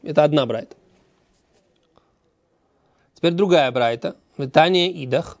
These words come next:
учили другую брайту. А Оймер, тот, кто говорит, "Коль нехасай нетуним ли плойни у плойни абодай".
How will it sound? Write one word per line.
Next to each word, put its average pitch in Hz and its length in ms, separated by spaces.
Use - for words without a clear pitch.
учили 147 200
другую 131 300
брайту. 117 360
А 139 200
Оймер, 202 480
тот, 151 180
кто 170 120
говорит, 160 500
"Коль 214 280
нехасай 185 500
нетуним 156 480
ли 131 80
плойни 147 400
у 123 80
плойни 139 360
абодай". 117 500